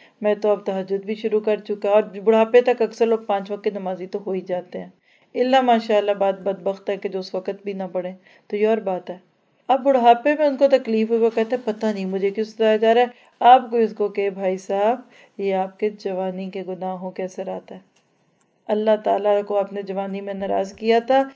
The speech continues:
लिहाजा अब अल्लाह ताला आपको उसकी पकड़ में ला रहा है।" अब हुआ क्या, उसको तो भूल गया था लेकिन अल्लाह को तो नहीं भूला, अल्लाह ताला को याद होता है ना। तो ऐसे लोग जिनका माल या उनकी बीवी, उनकी औलाद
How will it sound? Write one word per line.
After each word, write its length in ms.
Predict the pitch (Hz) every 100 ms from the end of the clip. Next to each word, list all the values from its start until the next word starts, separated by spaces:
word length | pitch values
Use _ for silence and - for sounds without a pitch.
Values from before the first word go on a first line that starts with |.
| _ _ -
लिहाजा 580 | 196 196 196 196 202 233 247 - - -
अब 180 | 226 214
अल्लाह 220 | 208 196
ताला 260 | 190 196
आपको 220 | 190 190 190
उसकी 240 | - 208
पकड़ 260 | 202 190 208
में 100 | 196
ला 160 | 190
रहा 140 | 185 190
है।" 120 | 190 _ _ _ - _
अब 180 | 247 214
हुआ 240 | 175 196 226
क्या, 240 | 226 254 233 - _ -
उसको 360 | 226 220 233
तो 180 | 220 226
भूल 280 | 220 185 202
गया 160 | 208 226
था 120 | 220
लेकिन 260 | 208 196 190
अल्लाह 220 | 185 185
को 100 | 185
तो 140 | 196 202
नहीं 120 | 220
भूला, 260 | 233 220 196 196 _ _ _ _ _ _
अल्लाह 200 | 226 214
ताला 220 | 202 202 196
को 120 | 190
याद 320 | 196 190 196
होता 220 | 196 185 196
है 60 |
ना। 120 | 202 226 - _ _
तो 100 | 226 226 -
ऐसे 420 | 226 233 233 262
लोग 540 | 247 208 196 202 226 226 - - 190 165
जिनका 640 | - 233 240 240 - 233 214
माल 520 | 202 196 202 220 233 226 - -
या 160 | 208 208
उनकी 360 | 202 196 190 196
बीवी, 420 | 170 208 220 220 220
उनकी 300 | 208 208 208
औलाद 400 | 196 190 196